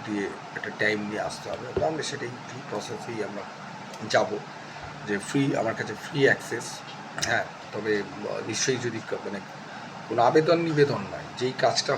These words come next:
হচ্ছে না, কেন হচ্ছে না, ঠিক পয়েন্টে যদি বলতে পারেন, তো আমার কাজ হয়ে যাবে। তো এই যে ঘটনার পরিপ্রেক্ষিতে আমি দেখলাম যে ওনার পরে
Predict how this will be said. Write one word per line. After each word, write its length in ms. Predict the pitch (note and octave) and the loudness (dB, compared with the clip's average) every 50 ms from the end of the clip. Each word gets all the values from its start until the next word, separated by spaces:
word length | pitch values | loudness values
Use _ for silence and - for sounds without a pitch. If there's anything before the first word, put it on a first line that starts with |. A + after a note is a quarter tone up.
| - - | 0 -2
হচ্ছে 260 | C#3 - - - C#3+ | -2 0 0 2 2
না, 120 | C#3+ C#3+ | 4 2
কেন 220 | C#3+ C#3+ A#2 A#2 B2+ | 2 2 0 0 0
হচ্ছে 360 | B2+ B2 C3 B2+ - - C#3 | 0 -2 -2 -2 -2 -2 -2
না, 100 | C#3+ A2 - - - | 0 -2 -2 -4 -6
ঠিক 100 | C3+ - - - - B2 | -6 -6 -8 -6 -2 0
পয়েন্টে 360 | B2 C3 B2+ - - C3 C#3 | 0 0 0 2 2 2 4
যদি 220 | C3+ C3+ B2+ B2+ G#2+ G2 | 4 2 2 0 0 0
বলতে 260 | A2 A#2 A#2 D3+ C#3+ | 0 2 4 4 6
পারেন, 240 | D3 D3+ D3+ - A#3+ - - - - - - - - - - - - - - | 6 6 4 2 -4 -10 -10 -10 -6 0 2 2 2 2 0 -4 -6 2 4
তো 80 | - | 6
আমার 220 | F#2+ - G#2+ A#2+ D#3 - - | 6 6 4 0 -2 -2 0
কাজ 220 | A2+ G2 - - | 0 0 -2 -4
হয়ে 160 | - G2+ G#2 | -6 -8 -10
যাবে। 300 | - - - - - - - - - - - - - - - - - - - - - - - - - | -10 -10 -10 -8 -6 -6 -6 -6 -8 -10 -12 -12 -12 -12 -12 -12 -12 -12 -12 -12 -12 -12 -12 -2 4
তো 120 | - - - - - | 4 4 4 4 4
এই 220 | C#3+ D#3+ F#3 G3+ | 6 6 6 6
যে 260 | G#3 G3+ A#3 A#3+ A#3+ | 4 6 8 8 8
ঘটনার 460 | G#3+ F3 D#3+ D#3 - F3+ F3 F3 F3+ F3 - - | 8 8 4 4 4 4 6 6 6 6 6 8
পরিপ্রেক্ষিতে 800 | D3 C#3+ C#3+ C#3 - - D#3+ D#3+ D3+ - - A#2 - - G#2+ G#2+ - - - - - - - - - | 8 8 8 6 4 4 4 4 4 2 0 -2 0 -2 -2 -4 -4 -6 -8 -10 -10 -10 -10 -8 -4
আমি 160 | A#2+ C3 B2 A2+ A#2 | -2 -2 -2 4 6
দেখলাম 600 | C#3 C#3 C3+ B2 A#2+ G#2+ G#2+ C#3+ G3 - G3 - - - G#2+ G#2 G#2 - | 6 6 8 6 4 2 2 2 -2 -6 -8 -8 -8 -8 -8 -8 -6 -4
যে 280 | A2+ A2 G#2+ G#2 G#2 G2 - - - - - - - | -2 0 2 2 0 -2 -4 -8 -10 -12 -10 -8 -6
ওনার 200 | A#2+ A#2+ A#2+ A#2 - | -2 -2 -2 0 4
পরে 200 | C3+ C3 C3+ C#3+ | 6 8 8 8